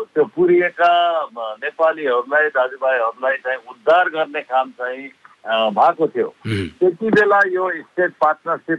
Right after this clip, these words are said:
Speaker 1: प्रोग्राम जुन आएको थियो, त्यति बेला त्यो विशुद्ध चाहिँ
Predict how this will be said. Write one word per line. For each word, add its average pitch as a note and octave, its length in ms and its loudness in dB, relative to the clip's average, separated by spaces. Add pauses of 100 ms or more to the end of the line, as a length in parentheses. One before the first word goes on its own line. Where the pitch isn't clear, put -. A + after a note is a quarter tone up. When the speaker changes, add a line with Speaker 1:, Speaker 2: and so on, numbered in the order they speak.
Speaker 1:
प्रोग्राम D3+ 600 -2
जुन B2 360 -16
आएको E3 400 -4
थियो, F3 220 -2
त्यति E3 300 -2
बेला D#3 240 0
त्यो D3 180 -2
विशुद्ध E3 760 0
चाहिँ F#3 360 -2